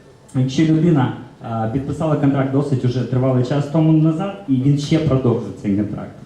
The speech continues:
І я думаю, що йому сподобалось працювати з компанією, а ще більше до того, як до нього під'їхали, мабуть, цю компанію пробили його менеджери, та, які працюють на нього. Думаю, так відбувається. Стосовно зіркової концепції, це цей нюанс.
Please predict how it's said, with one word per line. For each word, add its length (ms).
І 40
я 100
думаю, 280
що 100
йому 120
сподобалось 400
працювати 460
з 20
компанією, 640
а 120
ще 160
більше 320
до 120
того, 260
як 180
до 60
нього 260
під'їхали, 520
мабуть, 360
цю 80
компанію 500
пробили 400
його 240
менеджери, 500
та, 100
які 200
працюють 460
на 60
нього. 260
Думаю, 300
так 220
відбувається. 500
Стосовно 360
зіркової 400
концепції, 440
це 100
цей 200
нюанс. 300